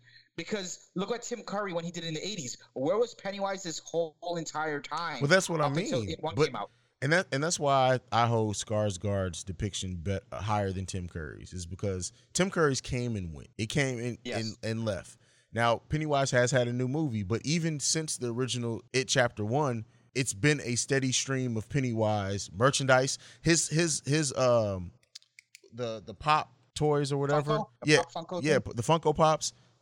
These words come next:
Speaker 2: ha-, were, were sold out for a long time. You couldn't even get them because they were selling out like hotcakes. So, a-, and again, they didn't have those back when Tim Curry was around, but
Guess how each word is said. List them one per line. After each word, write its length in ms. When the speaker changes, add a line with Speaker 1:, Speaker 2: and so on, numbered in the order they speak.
Speaker 2:
ha-, 140
were, 300
were 140
sold 460
out 260
for 80
a 60
long 180
time. 180
You 60
couldn't 200
even 300
get 220
them 160
because 220
they 80
were 140
selling 300
out 140
like 160
hotcakes. 560
So, 560
a-, 380
and 80
again, 420
they 160
didn't 180
have 240
those 220
back 260
when 120
Tim 200
Curry 260
was 180
around, 420
but 180